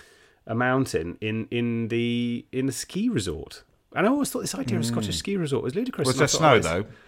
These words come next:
Speaker 1: No, no, no. Well, there was actually, right at the top of the mountains, there was a little bit of
Speaker 2: Mm.
Speaker 1: snow, but it was more a case we weren't expecting there to be proper lifts. We thought it was just gonna be, you know, a series of sort of,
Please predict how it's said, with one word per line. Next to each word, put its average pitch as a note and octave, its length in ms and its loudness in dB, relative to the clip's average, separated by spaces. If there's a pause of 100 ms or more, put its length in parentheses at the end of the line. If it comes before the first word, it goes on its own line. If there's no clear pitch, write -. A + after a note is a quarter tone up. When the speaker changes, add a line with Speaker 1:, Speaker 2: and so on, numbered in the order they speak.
(280)
Speaker 1:
No, C3+ 320 8
no, A2 140 4
no. A2+ 220 4
Well, F3+ 100 8
there D3 80 10
was D4+ 160 6
actually, B2 240 2
right E3 260 6
at - 60 -6
the C#3 60 2
top - 280 -2
of A#2+ 100 -8
the B2+ 60 -4
mountains, B2+ 320 0
there G#2+ 100 6
was B2+ 180 4
a - 20 2
little C3+ 160 2
bit D#3+ 120 0
of B2+ 40 0
Speaker 2:
Mm. A#2+ 40 0
Speaker 1:
snow, E3+ 180 2
but C#3 100 -2
it D#3 40 0
was E3 120 2
more B3+ 160 2
a - 60 4
case G2+ 240 2
we A#2 80 0
weren't D#3+ 240 2
expecting - 540 -2
there F#2 120 -2
to - 80 -10
be F#2+ 220 -4 (460)
proper - 360 0
lifts. D#3 420 6
We - 80 0
thought D#3+ 100 0
it - 40 0
was A2+ 100 -2
just A2+ 120 -4
gonna G2+ 160 -2
be, G#2 100 0
you A2 160 2
know, E2+ 140 -6
a F#2 40 -6
series F#2 320 -2
of F#2 80 -8
sort F3 220 -4
of, E3+ 80 -2